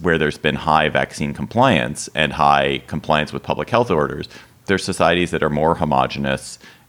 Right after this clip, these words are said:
and more homogen-, I don't mean homogenous, like, ethnically. I mean homogenous in political thinking, like, either because it's just they're politically controlled or more totalitarian,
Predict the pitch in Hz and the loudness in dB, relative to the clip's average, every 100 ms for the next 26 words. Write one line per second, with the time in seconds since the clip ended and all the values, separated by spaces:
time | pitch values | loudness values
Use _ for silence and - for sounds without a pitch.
0 | - 90 90 95 95 95 87 82 - 104 | -4 -2 4 4 4 4 4 2 2 2
1 | 104 87 87 80 69 - 71 - - _ | 4 2 2 0 -2 -6 -6 -8 -20 _
2 | _ - 90 95 85 67 58 64 76 80 | _ -4 -2 -2 -6 -4 -6 -2 0 0
3 | 78 76 78 78 71 - 69 67 _ - | 0 2 2 0 -4 -4 -8 -8 _ -4
4 | 78 78 69 - 82 - 62 - - - | 0 0 -2 -4 -4 -4 -8 -8 -8 -4
5 | 71 78 76 - 69 69 - - - - | -2 -2 -4 -8 -10 -10 -14 -12 -10 -10
6 | - - - _ - 78 - 80 78 76 | -12 -20 -20 _ -2 -2 0 -2 0 0
7 | 73 67 69 - 92 87 82 71 - - | -4 -4 -8 0 4 4 2 0 -2 -6
8 | - 62 60 98 90 80 71 | -4 -4 0 4 4 2 -4